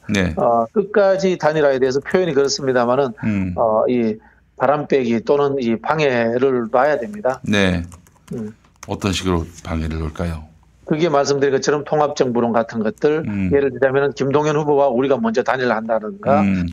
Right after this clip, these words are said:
Speaker 2: 또는 뭐,
Speaker 1: 어.
Speaker 2: 어, 상상력을 발휘하자면 유승민 후보를 찾아간다든가,
Speaker 1: 네.
Speaker 2: 또는 뭐 김종인 비대위원장을 우리가 영입한다든가
Speaker 1: 음.
Speaker 2: 라는 역포위 전략을 지속적으로 구사하는 거죠.
Speaker 1: 음. 알겠습니다.
Speaker 2: 간단합니다. 정치라는 게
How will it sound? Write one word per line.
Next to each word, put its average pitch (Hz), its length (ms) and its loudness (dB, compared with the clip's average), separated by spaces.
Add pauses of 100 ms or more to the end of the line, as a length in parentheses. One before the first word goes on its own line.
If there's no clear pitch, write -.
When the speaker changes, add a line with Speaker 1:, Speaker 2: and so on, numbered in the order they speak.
Speaker 2:
또는 110 280 4
뭐, 95 680 4
Speaker 1:
어. 123 280 2
Speaker 2:
어, 113 40 0
상상력을 151 540 0
발휘하자면 131 460 2
유승민 165 400 0
후보를 165 320 0
찾아간다든가, 110 960 0
Speaker 1:
네. 87 200 2 (320)
Speaker 2:
또는 147 220 0
뭐 123 140 0
김종인 156 500 -2
비대위원장을 151 640 0
우리가 131 300 2
영입한다든가 113 840 -2 (140)
Speaker 1:
음. 92 200 -4
Speaker 2:
라는 135 240 0
역포위 208 500 0
전략을 139 480 2
지속적으로 139 520 -2
구사하는 135 420 -2
거죠. 104 340 -6 (200)
Speaker 1:
음. 87 1080 -4 (1300)
알겠습니다. 127 460 2
Speaker 2:
간단합니다. 214 500 4
정치라는 196 540 2
게 127 320 4